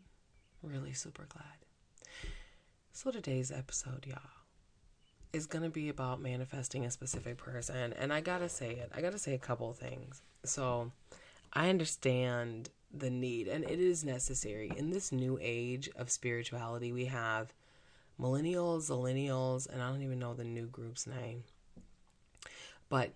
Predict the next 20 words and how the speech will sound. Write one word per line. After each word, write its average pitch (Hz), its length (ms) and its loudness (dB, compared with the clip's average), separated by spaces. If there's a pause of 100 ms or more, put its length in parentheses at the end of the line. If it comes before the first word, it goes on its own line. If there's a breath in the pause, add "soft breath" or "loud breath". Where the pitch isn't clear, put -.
(100)
manifestation 135 880 4
is 117 300 -4
a 123 80 -6
trending 123 560 -2
thing, - 480 -8
right? 120 280 0
People 135 320 -2
have 131 200 -2
realized 127 680 0
what 127 180 -2
they 135 100 2
can 131 200 -2
do 117 220 -2
with 123 140 -4
the 131 80 -8
power 113 360 -2
of 107 140 -6
their 73 140 -6
mind. - 580 -10 (1300 loud breath)
And 139 760 4